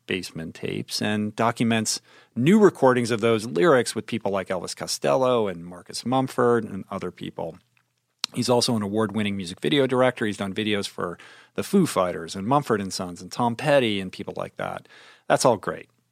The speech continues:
It's all super cool. But quite honestly, that's not why he's on the podcast today. That's not what caught my attention about Sam.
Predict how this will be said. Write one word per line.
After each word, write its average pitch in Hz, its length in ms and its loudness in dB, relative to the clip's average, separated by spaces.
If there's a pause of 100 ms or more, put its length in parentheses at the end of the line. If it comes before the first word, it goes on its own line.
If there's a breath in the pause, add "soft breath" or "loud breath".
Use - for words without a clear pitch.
It's - 140 -2
all 135 160 8
super 117 640 2
cool. 87 520 -6 (440 soft breath)
But 131 280 2
quite 165 300 6
honestly, 147 640 2
that's 120 320 0
not 117 280 -2
why 98 640 -2
he's 107 200 -10
on 101 140 -6
the 95 80 -8
podcast 95 580 -4
today. 95 340 -6
That's 110 260 -2
not 117 360 0
what 101 220 -4
caught - 300 -2
my 95 160 -6
attention 98 440 -6
about 95 300 -6
Sam. 95 480 -6